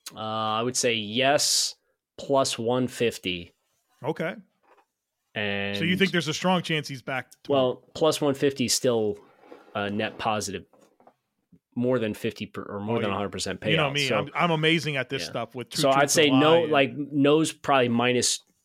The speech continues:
Speaker 1: minus one twenty, and yes, plus one fifty.
Speaker 2: So it's more likely that he's not here.
Speaker 1: Yeah, yeah, I'd
Speaker 2: All right.
Speaker 1: say so.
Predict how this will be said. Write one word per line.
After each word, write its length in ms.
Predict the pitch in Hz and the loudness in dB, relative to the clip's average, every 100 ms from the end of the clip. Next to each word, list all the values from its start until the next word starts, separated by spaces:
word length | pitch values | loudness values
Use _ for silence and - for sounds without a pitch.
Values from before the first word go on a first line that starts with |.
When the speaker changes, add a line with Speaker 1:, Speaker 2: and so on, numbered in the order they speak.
| - | -2
Speaker 1:
minus 320 | 127 127 - | 0 0 0
one 160 | 117 117 | -4 -4
twenty, 380 | - 104 104 _ _ _ _ _ _ _ _ _ _ | -4 -6 -8 _ _ _ _ _ _ _ _ _ _
and 140 | 113 107 | -6 0
yes, 220 | 117 107 | 2 0
plus 340 | - 113 104 | -2 -4 -4
one 140 | 110 104 | -8 -12
fifty. 440 | - 104 101 104 _ _ _ | -12 -14 -16 -20 _ _ _
Speaker 2:
So 280 | - 123 107 - - _ _ | -12 -10 -12 -18 -20 _ _
it's 220 | 143 131 143 | -16 -14 -6
more 200 | 151 143 | -4 -2
likely 280 | 139 131 | -4 -6
that 120 | 117 113 | -8 -10
he's 160 | 101 | -14
not 300 | 117 123 117 | -12 -12 -12
here. 180 | 98 87 | -16 -8
Speaker 1:
Yeah, 380 | 131 120 110 101 - _ _ _ 95 | 0 2 2 0 -10 _ _ _ -8
yeah, 140 | 101 | -4
I'd 40 | |
Speaker 2:
All 60 | 123 | -4
right. 80 | 127 | -4
Speaker 1:
say 160 | 107 | -6
so. 320 | - 113 110 | -6 -8 -10